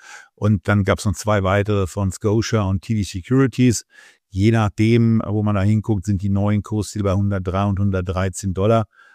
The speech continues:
Und, äh, wenn man das mit den aktuellen dreiundneunzig Dollar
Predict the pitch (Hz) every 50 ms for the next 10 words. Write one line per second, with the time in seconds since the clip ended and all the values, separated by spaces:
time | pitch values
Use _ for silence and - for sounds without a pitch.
0 | _ _ _ - - 95 98 98 95 87 - - 101 101 95 92 92 - - -
1 | 98 98 104 107 104 107 90 98 110 98 - 104 104 - 110 98 - _ - 98
2 | 90 98 98 101 98 95 92 87 90 90 92 95 92 92 104 113 117 - - 117
3 | 113 90 - - - 101 104 104 98 95